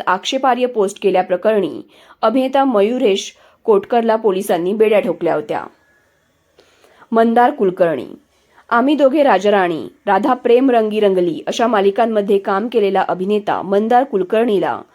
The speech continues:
एका अल्पवयीन मुलीचं शोषण केल्याप्रकरणी अटक झाली होती.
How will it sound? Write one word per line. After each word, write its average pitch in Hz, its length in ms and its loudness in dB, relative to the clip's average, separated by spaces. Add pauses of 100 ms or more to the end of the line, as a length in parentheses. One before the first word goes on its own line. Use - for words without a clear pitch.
(800)
एका 220 400 0 (440)
अल्पवयीन 285 500 2
मुलीचं 208 360 0
शोषण 202 400 -2
केल्याप्रकरणी 190 680 0
अटक 202 260 0
झाली 175 320 -2
होती. 156 400 -4